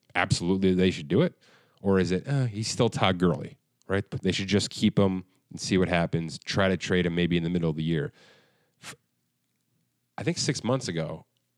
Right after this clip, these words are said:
I was, uh, th-, this guy's a Ram through twenty twenty no matter what because of the situation. Um,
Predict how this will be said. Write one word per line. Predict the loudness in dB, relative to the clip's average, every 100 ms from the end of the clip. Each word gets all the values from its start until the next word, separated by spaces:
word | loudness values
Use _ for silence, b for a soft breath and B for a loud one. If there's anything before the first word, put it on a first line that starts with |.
| _ _ _ -6
I | -4
was, | -2 -2 -4 -6 -8 -10 -14 _ _ -16
uh, | -14 -10
th-, | -8 -6
this | -4 -4
guy's | 0 0 -2 -6 -6
a | -2
Ram | 2 2 0 -4 -12 _
through | -10 -4 -4
twenty | -2 -4 -4
twenty | -4 -4
no | -4 -6
matter | -8 -8
what | -12 -14 _ _
because | -14 -12 -12
of | -12
the |
situation. | -12 -12 -10 -10 -12 -16 _ _ _ _ _ _ _ _ _ _ -20 b b b b b b _ -10
Um, | -8 -8 -10 -16